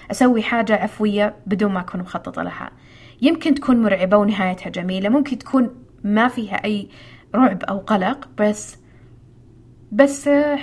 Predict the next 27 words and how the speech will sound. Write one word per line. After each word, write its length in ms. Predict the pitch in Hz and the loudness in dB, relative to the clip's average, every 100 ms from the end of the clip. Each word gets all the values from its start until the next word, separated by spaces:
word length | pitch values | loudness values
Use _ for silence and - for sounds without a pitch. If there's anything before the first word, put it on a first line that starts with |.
| 254 | -6
التخطيط 420 | 254 254 330 320 | -6 -4 -4 -4
حلو. 260 | - 208 - - - - - - - - - - - | -4 -4 -6 -20 -20 -20 -20 -20 -20 -20 -20 -20 -10
الشيء 240 | 269 359 | -6 -2
الثاني، 500 | 320 294 311 311 381 - | -4 -2 0 0 -2 -4
أتخيل 400 | 240 - 285 208 | -4 4 4 4
السيناريو، 600 | 202 - 196 170 170 - - - | 0 -4 -4 -4 -6 -12 -14 -12
بس، 480 | 196 214 214 - - - - - - - - - - - | 0 0 0 -6 -20 -20 -20 -20 -20 -20 -20 -20 -20 -12
آه، 340 | 208 202 196 - - - - - | -6 -6 -6 -8 -16 -20 -18 -2
ما 160 | 220 | 2
أتخيل 460 | 262 269 - 233 214 | 4 2 0 -2 0
سيناريو 400 | 220 202 196 190 | 0 0 0 -4
سلبي، 500 | 196 208 220 320 285 | -4 -4 0 -2 0
لا، 80 | 185 | -2
أبدأ 320 | - 196 202 | -2 -2 -2
أتخيل 420 | 202 220 202 190 | -2 -2 0 0
سيناريو 460 | - 202 196 185 175 | -2 -2 0 -2 -2
إيجابي 560 | 208 202 180 170 - - | -4 -2 -2 -4 -12 -8
للموضوع. 480 | 196 175 170 165 - | -8 -6 -6 -8 -8
أتخيل 380 | 185 - 208 185 | -12 -4 0 0
مناسبات 680 | 185 185 185 185 185 180 180 - - - - | 0 -2 -4 -2 0 0 -4 -18 -20 -10 -2
أو 80 | |
اجتماعات 800 | 190 - - 196 170 180 190 185 - - - | -2 -2 -6 -4 -2 -2 -2 -4 -10 -16 -16
وأشوف 640 | - - 214 202 208 247 233 | -14 -6 -2 -2 0 -2 2
نفسي 300 | 214 - 208 | 0 0 -6
وأنا 380 | 190 190 185 185 | -4 -4 -2 -2
مبسوطة 640 | 185 - 233 220 214 196 | -4 -4 -4 -2 0 0
ومرتاحة، 720 | 190 185 214 208 208 196 196 | 0 -4 -4 -4 -2 -4 -4